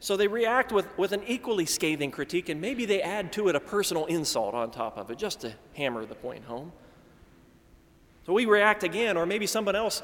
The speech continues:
sees that or hears it and comes to our defense, and pretty soon we're just reacting to each other all over the place, and the cycle just continues and continues and continues until someone breaks the cycle, or more likely, we simply lose interest and wait for the next thing that sparks our outrage.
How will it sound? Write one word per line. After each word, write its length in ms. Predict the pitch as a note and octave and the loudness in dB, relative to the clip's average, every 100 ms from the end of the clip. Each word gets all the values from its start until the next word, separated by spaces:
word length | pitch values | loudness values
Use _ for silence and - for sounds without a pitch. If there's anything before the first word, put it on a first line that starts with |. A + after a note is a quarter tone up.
| - | -10
sees 340 | - A3 G#3+ E3 | -6 -4 -4 -2
that 220 | D#3 D#3 | 0 2
or 40 | |
hears 280 | D3+ G#3 F#3+ | 2 2 2
it 80 | F3+ | 2
and 80 | D#3 | 4
comes 240 | F#3+ F#3 | 2 2
to 100 | F#3 | 2
our 140 | F3 E3 | 2 0
defense, 380 | D#3+ G#3+ F3+ | 0 0 2
and 100 | E3+ | 0
pretty 180 | - C4+ | -2 -4
soon 320 | G#3+ B3+ B3 - - - - - | -2 0 -2 -4 -14 -18 2 4
we're 160 | A#3 - - | 4 0 0
just 200 | A#3 A3 | 0 0
reacting 480 | A3 A3+ A#3+ A3+ F#3 | 0 2 0 -2 -2
to 140 | G#3 | -2
each 160 | G3 G#3+ | -4 -4
other 200 | G3+ G3 | -2 0
all 140 | F#3 | 0
over 220 | A#3 C4 | -2 -2
the 40 | G3+ | -6
place, 280 | - C3+ D#3 | -4 -4 -4
and 80 | |
the 40 | D#3 | -6
cycle 360 | - B3+ C4 | -2 -4 -4
just 200 | F3 D3+ | -6 -6
continues 540 | - D#3+ C4+ C#4+ A3+ E3+ | -8 -6 -4 -2 -4 -4
and 100 | D3+ | -6
continues 540 | E3+ E3 A#3+ A3+ F#3 | -8 -6 -6 -6 -6
and 140 | D3 C#3 | -8 -12
continues 440 | C#3+ A3 A3 C#3+ | -8 -6 -4 -4
until 220 | C#3 F3+ | -2 -2
someone 360 | D#3+ A#3+ A#3 F#3 | -2 -2 -2 0
breaks 360 | D3 A3 A3 | 2 2 2
the 140 | - D3 | -6 -2
cycle, 420 | C3 B2+ A#2+ B2+ - - | 0 -2 -4 -8 -12 -4
or 300 | G#3+ C#3+ B2+ - - - - - - | -2 0 -2 -8 -20 -20 -20 -20 -8
more 160 | D#3 D3+ | 0 2
likely, 360 | C#3 E3 B2 | 2 0 -2
we 120 | A2+ C#3 | -4 -4
simply 400 | - C#3 B2 B2 | -4 -4 -4 -4
lose 240 | C3+ C#3 | -4 -4
interest 480 | - E3 A2 G#2 - | -4 -6 -6 -8 -8
and 100 | A2 | -2
wait 200 | C3 C#3+ | -2 -2
for 100 | C#3 | -6
the 100 | B2+ | -2
next 360 | C#3+ D#3 - | -2 -2 -6
thing 220 | A2+ F#2+ A2 | -8 -8 -8
that 140 | G#2+ | -8
sparks 440 | - - B2 - | -8 -2 -2 0
our 160 | A2+ A2+ | 0 0
outrage. 640 | A#2+ A2+ G#2 F#2 G#2 - | 0 -2 -4 -8 -10 -14